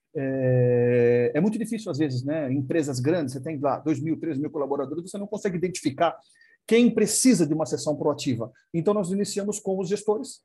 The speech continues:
Esses gestores participaram de sessões proativas de psicologia, né, de, de conversa com psicólogos, e eles têm por condição indicar duas pessoas do time dele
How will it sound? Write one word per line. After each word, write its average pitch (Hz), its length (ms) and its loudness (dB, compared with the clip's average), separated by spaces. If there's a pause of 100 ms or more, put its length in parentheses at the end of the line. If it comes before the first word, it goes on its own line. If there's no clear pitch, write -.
(120)
Esses 170 220 -4
gestores 175 480 -6
participaram 190 720 -6
de 175 100 -6
sessões - 400 -10
proativas 147 400 -8
de 139 60 -8
psicologia, 143 680 -6 (180)
né, 151 160 -2
de, 135 200 -4
de 123 140 -6
conversa 143 340 -2
com 151 80 -8
psicólogos, 170 500 -2 (380)
e 202 100 6
eles 269 260 4
têm 240 220 2
por 220 460 2
condição 240 680 4 (160)
indicar 233 420 4
duas 294 200 2
pessoas 247 340 0
do 185 180 -2
time 311 320 2
dele 262 380 2